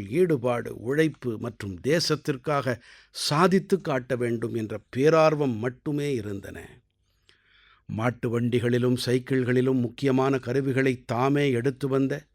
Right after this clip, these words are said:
நமது விஞ்ஞானிகளின் படங்களை நீங்கள் கவனித்திருக்கலாம். அதே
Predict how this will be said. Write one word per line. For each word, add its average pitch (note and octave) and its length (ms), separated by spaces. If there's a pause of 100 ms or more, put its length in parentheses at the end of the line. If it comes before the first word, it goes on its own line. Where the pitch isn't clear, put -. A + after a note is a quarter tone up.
(880)
நமது C3+ 260
விஞ்ஞானிகளின் C#3+ 800
படங்களை C#3+ 540
நீங்கள் B2+ 380
கவனித்திருக்கலாம். A2 1000 (1040)
அதே B2 420